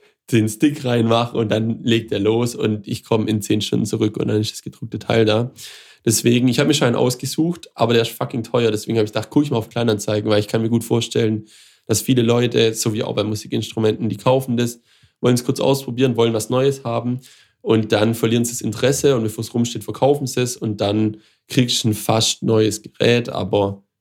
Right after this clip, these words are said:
zahlt halt um einiges weniger. Und dann gab's halt auf jeden Fall ein Angebot.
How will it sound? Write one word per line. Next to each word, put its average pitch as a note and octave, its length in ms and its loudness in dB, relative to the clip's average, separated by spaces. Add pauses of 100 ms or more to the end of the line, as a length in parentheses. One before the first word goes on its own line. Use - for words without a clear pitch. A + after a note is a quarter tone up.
zahlt G2+ 340 -4
halt G2 120 -6
um - 80 -8
einiges - 380 -6
weniger. G#2 420 2 (340)
Und G#2+ 100 2
dann G#2+ 100 4
gab's C3 240 2
halt A2+ 120 2
auf - 140 -2
jeden A2 160 -2
Fall G2 160 -4
ein F#2 80 -4
Angebot. B2+ 640 0